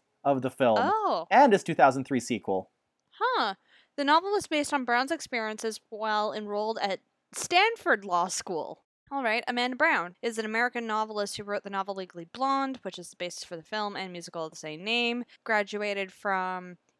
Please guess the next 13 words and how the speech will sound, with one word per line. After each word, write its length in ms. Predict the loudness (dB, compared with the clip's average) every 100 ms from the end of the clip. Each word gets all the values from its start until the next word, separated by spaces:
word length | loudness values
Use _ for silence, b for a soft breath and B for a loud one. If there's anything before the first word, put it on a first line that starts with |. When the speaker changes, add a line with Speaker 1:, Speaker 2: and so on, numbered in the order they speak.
| -6
Speaker 2:
Arizona 420 | -4 -2 -4 -4
State 260 | -4 -4
University 540 | -4 -4 -4 -4 -4 -4
in 60 |
ninety-three, 720 | -4 -8 -10 -14 -6 -2 -2 -4
then 280 | -4 -4
proceeded 560 | -6 -12 -8 -6 -6 -8
to 200 | -6 -6
study 460 | -4 -2 -2 -4 -6
at 260 | -4 -6
Stanford 480 | -6 -2 -2 -4 -8
Law 280 | 0 4 4
School, 440 | 2 -6 -2 -2